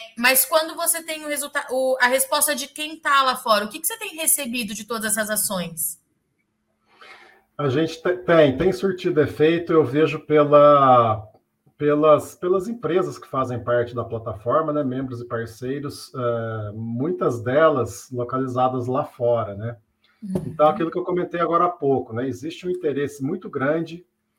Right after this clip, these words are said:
Speaker 2: em saber como que o Brasil está respondendo a essas, essas, esses desafios da cafeicultura, né, que eu comentei agora há pouco, dos agroquímicos,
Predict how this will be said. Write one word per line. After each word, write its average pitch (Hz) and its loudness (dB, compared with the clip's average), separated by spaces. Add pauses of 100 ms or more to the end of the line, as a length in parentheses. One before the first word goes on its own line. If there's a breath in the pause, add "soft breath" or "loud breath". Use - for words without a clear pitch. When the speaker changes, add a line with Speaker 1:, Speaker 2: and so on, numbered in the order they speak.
(380)
Speaker 2:
em 143 -4
saber 147 2
como 220 2
que 220 -6
o 214 -2
Brasil 143 4
está 135 -2
respondendo 147 -2
a 151 6
essas, 139 -4
essas, 120 -6
esses - -14
desafios 143 0
da - -2
cafeicultura, 127 -4
né, 170 -6
que - -14
eu 123 -16
comentei 120 -6
agora 113 -4
há 107 -6
pouco, 135 -10
dos 117 -8
agroquímicos, 117 -8